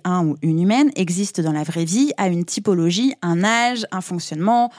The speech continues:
un métier, même si on s'arrête pas à un métier, mais ça donne quand même quelques pistes, euh, de réflexion sur le budget, par exemple, des habitudes de consommation, des habitudes de décision, des attentes, des peurs, des contraintes, des désirs, des rêves, euh, des problèmes,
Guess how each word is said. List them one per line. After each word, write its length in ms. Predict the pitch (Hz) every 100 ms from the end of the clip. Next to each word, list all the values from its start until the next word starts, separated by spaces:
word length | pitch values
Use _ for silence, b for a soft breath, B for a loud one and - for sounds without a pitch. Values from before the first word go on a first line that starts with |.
| B -
un 140 | 185
métier, 480 | 208 214 - - 277
même 160 | 226
si 120 | 180 208
on 40 |
s'arrête 300 | 190 185 185
pas 100 | 226
à 40 |
un 100 | 208
métier, 320 | 214 247 - 254
mais 80 |
ça 100 | 202
donne 140 | 196 190
quand 100 | 202
même 220 | 202 202
quelques 300 | 214 208 214
pistes, 360 | - 269 - 233
euh, 540 | 208 202 196 196 190
de 100 | 185
réflexion 540 | 208 214 214 202 240
sur 160 | 233 214
le 60 | 180
budget, 340 | 208 208 311
par 160 | 277 240
exemple, 420 | 247 262 285 - -
des 240 | 226 240
habitudes 320 | 247 247 269
de 60 | 220
consommation, 640 | 226 214 220 240 - 302
des 120 | 240
habitudes 300 | 208 202 254
de 100 | 208
décision, 600 | 214 196 233 294 254 277 277
des 260 | 202 190
attentes, 460 | 214 214 247 240 -
des 140 | 190
peurs, 320 | 196 233 220
des 80 | 180
contraintes, 480 | 175 247 233 220 214
des 100 | 165
désirs, 560 | 160 240 220 214 220 190
des 160 | 175
rêves, 460 | 175 185 233 233 214 B B B B B
euh, 200 | 196 196
des 180 | 190 180
problèmes, 420 | 175 - 285 277